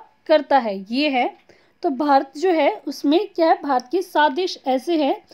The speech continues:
जो भारत के स्थलीय सीमा, मतलब जो भारत के पड़ोसी देश हैं, जो भारत के साथ सीमा शेयर करते हैं। तो ये इनके नाम है बच्चों, जैसे कि फर्स्ट है बच्चों चीन, तो यहाँ पे ये है चीन। नेक्स्ट है पाकिस्तान, ये है पाकिस्तान।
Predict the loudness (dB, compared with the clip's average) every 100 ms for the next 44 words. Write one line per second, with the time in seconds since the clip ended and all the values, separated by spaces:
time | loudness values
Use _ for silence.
0 | _ _ -6 -2 0 0 0 -2 -2 -2
1 | -2 0 2 0 -2 -4 -4 -4 -4 -2
2 | -4 -2 -2 -2 -2 -4 -6 _ _ _
3 | 2 2 2 -4 -4 -6 -10 -12 _ -6
4 | -2 0 0 -2 0 -2 -2 -4 -2 -4
5 | -8 -4 -4 -2 -6 -6 -10 -10 -14 _
6 | _ _ -20 _ _ -6 -4 -2 0 0
7 | 2 4 4 2 0 -4 -2 -4 -2 -4
8 | 0 -2 0 -4 -4 -8 -6 -8 -6 -10
9 | -6 -2 -2 -2 -2 0 0 0 -2 -6
10 | -8 -6 -2 -4 -6 _ _ _ _ _
11 | -4 -4 -2 -4 -2 -6 -6 -12 -6 -2
12 | 0 0 -2 -2 -4 -4 -12 -8 -6 -2